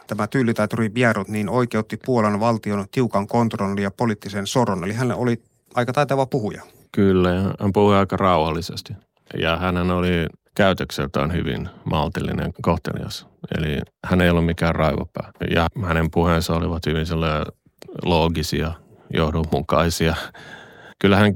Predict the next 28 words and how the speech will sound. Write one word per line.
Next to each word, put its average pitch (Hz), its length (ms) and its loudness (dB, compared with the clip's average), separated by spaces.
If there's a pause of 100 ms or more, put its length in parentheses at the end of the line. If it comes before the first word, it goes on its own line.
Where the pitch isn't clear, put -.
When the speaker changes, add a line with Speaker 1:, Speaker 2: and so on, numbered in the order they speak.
(120)
Speaker 2:
viljeli 98 360 6 (180)
tällaista 85 480 2 (300)
tietynlaista 82 640 0
niin 80 200 -2
kuin 78 220 -4 (140)
imperialismin 80 640 -2
vastaisuutta, 80 560 -4
mutta 80 180 -6
se - 80 -6
oli 92 140 0
ehkä 95 240 2
enemmän 92 340 2
nyt 87 160 -2
sitten 78 420 -2 (960)
vähän 85 200 0
tämmöinen 82 380 0
pakonomainen 80 580 0
ohjelmanumero. 80 760 -4 (120)
Ö, 82 760 -4
kyllähän 87 260 2
varmasti 98 420 2
niin 90 140 2
kuin 87 180 2
ihan 82 320 2
vilpittömästi - 680 -2
itse - 240 -6
uskoi 87 480 0
siihen, 78 440 -4